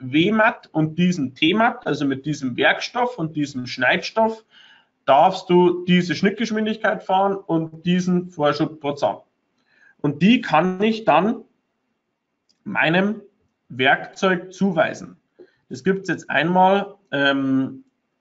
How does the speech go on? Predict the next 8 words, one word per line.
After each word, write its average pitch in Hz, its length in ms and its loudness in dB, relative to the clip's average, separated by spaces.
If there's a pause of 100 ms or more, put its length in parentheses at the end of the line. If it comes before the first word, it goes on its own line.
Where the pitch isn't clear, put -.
(920)
Cut - 380 -2 (960)
für 120 200 -6
Cut - 520 -2
und 156 160 -4
einmal 165 260 0
für 170 220 -2
Cut - 320 -2
D. - 320 -2